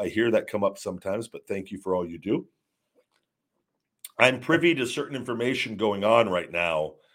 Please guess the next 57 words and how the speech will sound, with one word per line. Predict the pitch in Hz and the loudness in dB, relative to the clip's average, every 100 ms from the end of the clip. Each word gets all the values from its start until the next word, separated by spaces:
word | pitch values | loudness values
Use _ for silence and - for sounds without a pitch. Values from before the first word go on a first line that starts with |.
| _ _ _ | _ _ _
and | 107 101 | -2 2
I | 104 | 2
would | 104 | 0
say, | 92 117 | -4 -2
and | 107 | 0
I've | 101 | -2
talked | 110 123 131 | 4 4 4
about | 107 95 95 | 4 4 4
this | 92 - | -4 -10
in | 90 | -12
the | |
past, | - 95 95 85 - _ _ - | -6 -2 -2 -6 -16 _ _ -6
I | 92 | -4
do | 87 101 | -2 -2
believe | 104 101 104 107 95 | -2 -2 0 -2 -2
that | 92 82 - | -2 -4 -4
with | 92 | -6
everything | 87 95 110 139 139 | -2 -2 -2 -2 0
going | 143 143 139 | 2 2 2
on | 110 101 98 101 - _ _ _ | 2 2 -2 -6 -18 _ _ _
and | 95 92 | -12 -8
knowing | 95 104 113 113 | -4 0 0 -2
what | 101 104 | 0 0
I | 101 | 0
know | 101 98 | 0 -2
from | 95 92 | -4 -10
some, | - 92 90 | -10 -16 -16
some | - - | -18 -16
stuff | - - 98 - | -10 -4 -4 -2
going | 92 90 | -4 -2
on | 98 98 87 85 _ _ _ _ _ _ _ - _ | -2 -2 -4 -10 _ _ _ _ _ _ _ -20 _
from | - 87 | -12 -8
oth-, | 87 90 _ | -8 -10 _
from | 90 | -16
people | - 107 98 | -10 -6 -4
I | 87 | -4
know, | 98 147 127 101 95 - _ _ _ _ | 0 2 2 0 -6 -12 _ _ _ _
that | 104 92 - | 0 0 0
the | |
sale, | - - 113 120 110 | -8 0 4 6 4
and | |
I | 101 | 0
just | 98 113 | -2 -2
mentioned | 113 113 113 110 | 0 0 -2 -2
it | |
earlier | 107 104 101 | 0 0 -2
in | 95 | -4
the | 90 | -6
show, | - 135 113 | -4 -2 0
I | 92 | -2
believe | 92 107 117 | -2 -2 -2
the | 110 | -4
sale | - 123 117 104 92 | -4 2 4 4 2
is | 98 90 | -6 -8
going | 98 92 90 | -4 -4 -4
to | 87 | -2
happen | 92 90 95 85 82 | -2 -2 -4 -8 -14